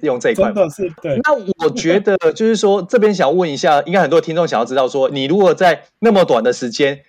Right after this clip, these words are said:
Speaker 1: 然后去培养这些，这些能力，行销能力，而且重点是说，你有办法去把它去辅导别人的品牌，那你觉得你跟其他人可能是传统的行销人最大的不同的点在哪里？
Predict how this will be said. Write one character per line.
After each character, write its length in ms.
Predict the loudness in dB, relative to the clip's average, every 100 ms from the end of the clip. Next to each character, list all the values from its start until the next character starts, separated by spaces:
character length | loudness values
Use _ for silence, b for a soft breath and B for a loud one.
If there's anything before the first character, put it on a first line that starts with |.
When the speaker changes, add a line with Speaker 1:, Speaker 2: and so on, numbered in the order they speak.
| b -2
Speaker 1:
然 140 | 0
后 60 | 0
去 180 | -2 -2
培 160 | 0
养 220 | 0 0
这 100 | -4
些， 340 | -6 -2 0 0
这 160 | -2 -2
些 160 | -2
能 240 | -2 -2 -4
力， 100 | -4
行 180 | -4
销 200 | 0 2
能 220 | 2 0 -2
力， 220 | -4 b b b
而 100 | 0
且 100 | 2
重 200 | 2 0
点 140 | 0 -2
是 160 | -2
说， 300 | 0 -2 -4 _ -2
你 100 | 0
有 140 | 2
办 240 | 2 0 2
法 180 | 0
去 520 | -2 -6 -4 -2 -4 -8 -6
把 200 | -2 -2
它 60 |
去 140 | -2 -6
辅 200 | -4 -2
导 160 | -2
别 180 | -2 -2
人 180 | 0 -2
的 240 | -2 -4
品 240 | -4 -8 -8
牌， 300 | -6 -8 -4
那 200 | -4 -4 b b
你 140 | -12
觉 180 | -4 -2
得 140 | -2 -2
你 100 | -2
跟 140 | -4
其 180 | -2 0
他 160 | 0
人 240 | 0 -2 -6
可 120 | -6
能 100 | -6
是 100 | -6
传 240 | -2 -2
统 140 | -2 -4
的 100 | -4
行 220 | -4 -6
销 220 | 0 0
人 180 | 0 -2
最 140 | -2
大 120 | 0 0
的 80 |
不 120 | -2 -6
同 200 | -6 -8
的 80 |
点 220 | -8 -8 -6
在 200 | -6 -6
哪 200 | -8 -10
里？ 160 | -12